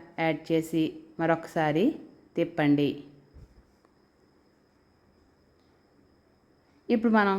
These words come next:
కట్ చేసి పెట్టుకున్న సన్నగా తరిగిన ఆనపకాయ ముక్కలను కూడా వేసి బాగా కలియతిప్పండి.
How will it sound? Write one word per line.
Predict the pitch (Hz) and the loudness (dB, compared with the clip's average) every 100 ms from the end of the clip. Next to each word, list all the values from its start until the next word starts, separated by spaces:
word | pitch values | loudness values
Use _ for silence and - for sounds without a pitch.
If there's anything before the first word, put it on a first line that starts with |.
| 190 | 0
కట్ | 180 180 | -2 -2
చేసి | 208 208 196 | -4 -4 -8
పెట్టుకున్న | 196 185 180 170 165 - - - _ - | -8 -4 -2 0 -2 -4 -14 -20 _ -4
సన్నగా | 180 180 196 190 | 0 2 2 2
తరిగిన | 180 170 165 165 165 - - 170 | 0 2 0 -2 -4 -12 -2 0
ఆనపకాయ | 175 170 196 190 | 0 0 -2 -2
ముక్కలను | 180 180 180 175 | -4 -4 -4 0
కూడా | 170 165 160 | 0 0 0
వేసి | 151 151 156 160 - - - _ - | 0 0 0 -2 -2 -10 -20 _ -4
బాగా | 165 160 170 233 294 - - _ _ _ _ _ - - 180 | 0 2 0 -2 -4 -12 -20 _ _ _ _ _ -20 -8 2
కలియతిప్పండి. | 175 170 165 - 160 156 151 | 4 4 0 -2 0 2 0